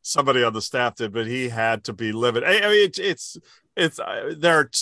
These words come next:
there are multiple levels. Of course, first of all, there's the, uh, there's the mapping out of the, um, uh, so with all due, uh,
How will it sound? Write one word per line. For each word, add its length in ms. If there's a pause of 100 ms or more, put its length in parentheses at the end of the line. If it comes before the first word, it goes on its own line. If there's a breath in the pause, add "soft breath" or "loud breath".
there 180
are 20
multiple 420
levels. 480
Of 120
course, 240
first 280
of 60
all, 160
there's 320
the, 260
uh, 140
there's 260
the 100
mapping 500
out 280
of 200
the, 380 (380 soft breath)
um, 500 (400 soft breath)
uh, 460 (1160)
so 300
with 140
all 200
due, 320
uh, 140